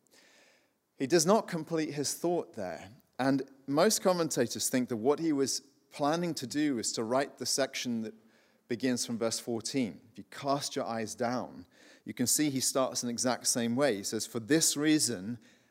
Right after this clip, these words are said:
I bow my knees before the Father." So he's obviously dictating his letter to a kind of secretary who is writing it down word for word. And as often happens when you don't have, you know,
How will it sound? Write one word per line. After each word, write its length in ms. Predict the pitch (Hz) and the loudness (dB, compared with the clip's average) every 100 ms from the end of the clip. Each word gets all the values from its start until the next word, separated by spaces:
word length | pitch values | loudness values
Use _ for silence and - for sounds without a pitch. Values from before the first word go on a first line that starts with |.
| _ | _
I 200 | 117 120 | 0 0
bow 480 | 107 - 107 120 127 | 0 0 2 4 4
my 220 | 127 123 | 4 2
knees 420 | 127 147 123 90 | 2 0 0 -4
before 340 | - - 117 107 | -10 -10 -6 -6
the 60 | |
Father." 500 | 107 139 135 135 - - | -6 -4 -2 -4 -8 -12
So 300 | - 135 123 117 - - - - _ - | -4 0 0 -2 -12 -20 -20 -20 _ -2
he's 200 | 147 156 | 4 6
obviously 320 | 180 175 135 | 6 2 -2
dictating 680 | 131 - 147 143 147 147 | -4 -4 0 0 0 -2
his 160 | 131 110 | -2 -2
letter 520 | 127 143 139 135 143 - | -2 0 0 0 -2 -6
to 240 | - 139 120 | -6 -2 -2
a 60 | |
kind 180 | 107 123 | -2 -4
of 120 | 113 - - | -6 -10 -4
secretary 800 | - 143 147 - 139 123 139 143 | 0 2 0 2 4 4 2 0
who 160 | 123 | -2
is 180 | 110 - - - - | -2 -4 -8 -20 -16
writing 520 | 95 110 135 143 131 | -2 2 4 2 -2
it 100 | 123 | -2
down 320 | 117 117 120 120 | -2 -2 -2 -2
word 180 | 117 | -4
for 140 | 113 117 | -4 -6
word. 460 | 113 123 95 85 - | 0 2 0 -4 -4
And 280 | 120 123 - - - | -2 -2 -6 -10 -4
as 180 | 151 | 2
often 260 | 160 160 127 | 2 2 -2
happens 640 | 143 151 - 120 110 - - - - | 0 -2 -2 -2 -2 -4 -6 -20 -14
when 160 | - 117 | -4 -2
you 80 | 113 | 2
don't 220 | 127 127 | 2 0
have, 400 | 131 120 104 - _ _ - | -2 -2 -4 -10 _ _ -8
you 100 | 120 | -4
know, 200 | 104 | -4